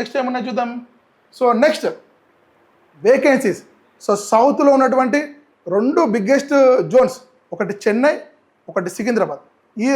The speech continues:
రెండు జోన్స్కే మనకు హైయెస్ట్ వేకెన్సీస్ రావడం జరిగింది. ఆర్ఆర్బీ చెన్నై కావచ్చు, ఆర్ఆర్బీ సికింద్రాబాద్ కావచ్చు మన సౌత్లో. సార్, what about ఆర్ఆర్బీ బెంగళూరు? ఆర్ఆర్బీ బెంగళూరులో only టోటల్ పోస్ట్ నూట నలభై అండి. అన్ని స్ట్రీమ్స్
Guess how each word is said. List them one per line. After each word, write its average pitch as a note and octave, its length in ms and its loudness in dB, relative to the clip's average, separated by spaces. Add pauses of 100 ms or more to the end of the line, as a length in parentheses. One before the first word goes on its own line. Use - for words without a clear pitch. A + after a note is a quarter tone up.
రెండు B3 200 2 (100)
జోన్స్కే B3+ 360 0 (100)
మనకు B3 240 -2 (500)
హైయెస్ట్ C4 420 0
వేకెన్సీస్ A#3+ 600 -2
రావడం G#3+ 280 2 (460)
జరిగింది. F#3+ 340 -2 (320)
ఆర్ఆర్బీ A3+ 300 0 (220)
చెన్నై G3+ 320 -2
కావచ్చు, A3+ 260 0 (540)
ఆర్ఆర్బీ G#3+ 380 0
సికింద్రాబాద్ G#3 320 -2
కావచ్చు D#3+ 200 -8
మన F3+ 160 -8
సౌత్లో. A3 340 0 (340)
సార్, A#3 180 0
what A3+ 180 2
about C#4 200 4
ఆర్ఆర్బీ A#3+ 240 0 (100)
బెంగళూరు? G#3 320 -4 (420)
ఆర్ఆర్బీ A#3+ 280 0 (100)
బెంగళూరులో A#3+ 460 -4
only C4+ 160 -6 (120)
టోటల్ B3 340 0
పోస్ట్ C4 220 -2
నూట A#3+ 160 -4
నలభై B3+ 240 -2
అండి. D3 120 -18 (500)
అన్ని A#3+ 300 -2
స్ట్రీమ్స్ B3 300 -4